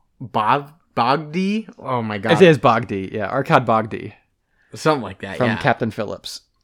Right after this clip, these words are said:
Speaker 2: He's gotta be one of them, just making, he only plays Somalian
Speaker 1: <laughs>
Speaker 2: pirates.
Speaker 1: From now on,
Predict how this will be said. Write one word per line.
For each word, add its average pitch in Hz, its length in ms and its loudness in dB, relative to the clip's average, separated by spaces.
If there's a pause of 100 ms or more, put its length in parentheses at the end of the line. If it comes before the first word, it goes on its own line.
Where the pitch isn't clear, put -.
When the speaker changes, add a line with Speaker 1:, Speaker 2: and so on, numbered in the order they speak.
Speaker 2:
He's 147 180 0
gotta 151 180 8
be 117 80 4
one 113 160 2
of 110 60 -2
them, 104 120 -4
just 110 120 -6
making, 113 320 -2
he 175 200 8
only 135 180 2
plays 120 240 0
Somalian 107 480 -2 (580)
Speaker 1:
<laughs> - 20 -8 (100)
Speaker 2:
pirates. - 180 0
Speaker 1:
From 220 220 2
now 170 320 4
on, 135 320 2